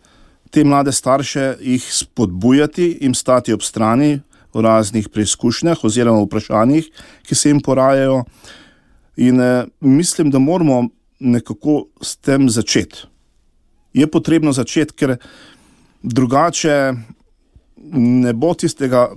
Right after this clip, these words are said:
pristnega stika. Če ti samo pri krstu, pa potem prideš zopet za prvo obhajilo, vmes je,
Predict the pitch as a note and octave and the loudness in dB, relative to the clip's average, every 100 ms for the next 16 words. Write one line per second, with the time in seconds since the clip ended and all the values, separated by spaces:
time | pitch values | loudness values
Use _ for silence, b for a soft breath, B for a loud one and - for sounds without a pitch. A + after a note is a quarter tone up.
0 | - D#3+ F3 - B2+ A2+ - - D3+ A#2+ | -10 -4 -4 0 0 0 -2 -4 -2 0
1 | F#2+ G2+ _ b b b b b b b | -2 -4 _ b b b b b b b
2 | b _ C3+ - F3+ C#3+ C#3+ F3 C#3+ C#3 | b _ -6 -2 -2 0 2 2 0 -6
3 | C3+ E3 F3 - C3+ C#3 C3 C3+ E3+ E3 | -4 -2 -2 -4 -6 -6 -6 -4 -2 -2
4 | C#3+ A#2+ C3 E3+ D#3+ D3+ - C3+ D3+ D3+ | -2 -8 -4 0 0 -2 -4 -2 -2 -2
5 | B2 B2+ C3 D#3 C3 - C3+ D#3 C#3 B2+ | -4 -4 -2 0 -2 0 2 2 2 2
6 | D3 D3+ - C3+ C3 | 0 0 -2 0 0